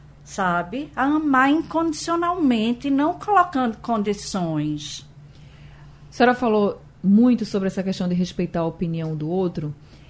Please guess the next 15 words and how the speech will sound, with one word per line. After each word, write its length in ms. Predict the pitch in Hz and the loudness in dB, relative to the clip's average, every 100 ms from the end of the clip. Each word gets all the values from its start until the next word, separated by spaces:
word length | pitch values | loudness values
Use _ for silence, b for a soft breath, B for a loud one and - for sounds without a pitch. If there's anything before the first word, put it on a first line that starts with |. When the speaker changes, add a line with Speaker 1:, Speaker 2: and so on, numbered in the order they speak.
| B - | B -2
Speaker 2:
E 80 | |
aí 160 | 190 202 | 2 2
César 420 | 214 - 226 220 | 0 0 2 2
de 120 | 202 | 0
Santo 280 | 202 190 185 | -2 -4 -4
Amaro 380 | 175 180 190 190 - | -2 -2 -2 -4 -4
tá 120 | 196 | -4
pedindo 360 | - 175 185 | -4 -2 -2
pra 140 | 175 170 | -2 -2
perguntar 440 | 175 165 175 175 | -4 -2 -4 -4
à 40 | 165 | -6
senhora, 360 | - 170 185 | -6 -6 -4
e 60 | 180 | -6
como 360 | - 302 330 | -4 -2 -2
lidar 720 | 330 320 220 185 180 190 240 | -2 -2 0 0 -2 -2 -6